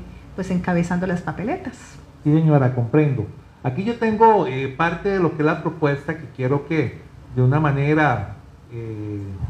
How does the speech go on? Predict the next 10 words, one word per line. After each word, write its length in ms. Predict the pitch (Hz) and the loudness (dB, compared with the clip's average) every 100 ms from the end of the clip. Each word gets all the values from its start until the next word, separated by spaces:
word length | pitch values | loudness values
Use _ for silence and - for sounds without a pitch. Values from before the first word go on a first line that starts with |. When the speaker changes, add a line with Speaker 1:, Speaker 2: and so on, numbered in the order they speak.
| - | -8
Speaker 2:
como 160 | - 107 | -6 -4
usted 280 | 107 139 135 | -2 -2 0
guste, 340 | 143 147 - 147 | 2 2 2 2
¿verdad? 400 | 120 127 143 147 | 2 0 -2 0
Ya 220 | 123 131 | 0 0
usted 260 | 131 127 135 | 0 0 0
me 100 | 143 | 2
ha 40 | |
hablado, 420 | 139 139 139 156 | 2 2 4 2
pero 200 | 156 113 | 0 -4